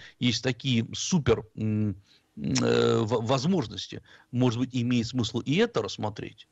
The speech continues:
Потому что нам надо готовиться не к следующему году, не, не к заследующему.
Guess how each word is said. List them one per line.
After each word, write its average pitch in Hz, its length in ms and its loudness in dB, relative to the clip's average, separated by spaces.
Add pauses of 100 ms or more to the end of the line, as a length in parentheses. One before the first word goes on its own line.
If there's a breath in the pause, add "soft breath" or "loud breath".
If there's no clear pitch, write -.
(140)
Потому 180 280 4
что 196 420 0
нам 160 340 -2
надо 180 240 -2
готовиться 156 540 -2
не 180 120 0
к 165 60 -8
следующему 180 480 2
году, 110 300 2
не, 127 160 4
не 135 240 0
к 120 40 -6
заследующему. 120 760 -2